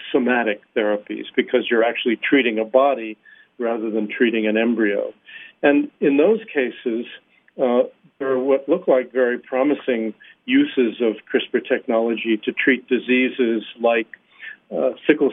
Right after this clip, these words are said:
cell disease or muscular dystrophy. Uh, there's,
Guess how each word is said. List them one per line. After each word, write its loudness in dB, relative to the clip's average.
cell 0
disease 0
or 2
muscular 0
dystrophy. -2
Uh, 0
there's, 2